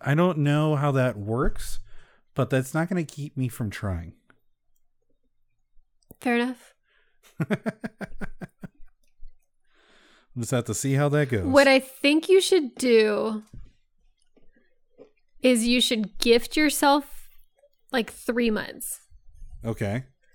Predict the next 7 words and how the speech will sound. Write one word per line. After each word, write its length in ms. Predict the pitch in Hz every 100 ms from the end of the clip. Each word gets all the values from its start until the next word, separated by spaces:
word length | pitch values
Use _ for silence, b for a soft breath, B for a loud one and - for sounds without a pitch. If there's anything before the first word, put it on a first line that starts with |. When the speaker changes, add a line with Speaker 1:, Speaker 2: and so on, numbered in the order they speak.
| b - - - - - _ _ _ - 480
Speaker 2:
So 220 | - 247
that 380 | 220 202 233 269
way, 300 | 294 302 320
like, 260 | 285 233 220
you're 140 | 214
prepaying 580 | 214 247 247 254 247 254
for 220 | 254 226